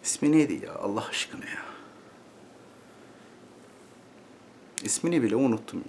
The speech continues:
ya. Şimdi bugün şey etti, Nobel ödülü aldı. Z harfi var isminde. <laughs> Ee, soyadı neydi? Neyse.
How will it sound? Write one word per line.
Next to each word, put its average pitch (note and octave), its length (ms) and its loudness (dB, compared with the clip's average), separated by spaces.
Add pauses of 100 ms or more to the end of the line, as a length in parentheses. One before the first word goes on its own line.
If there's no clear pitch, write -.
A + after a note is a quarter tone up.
ya. D#2 280 -8 (680)
Şimdi G#2 400 0
bugün F#2 420 -2
şey D#2+ 220 -2
etti, D2+ 380 -8
Nobel C3 400 12 (360)
ödülü F#2 300 2
aldı. C#2+ 480 -4 (1200)
Z - 160 12
harfi F#2 420 6
var C2+ 140 -4
isminde. D2+ 640 -6 (1300)
<laughs> G#2+ 520 2 (760)
Ee, G#2+ 480 12
soyadı C#3 1040 8
neydi? D#2 400 -2 (280)
Neyse. E2 440 -4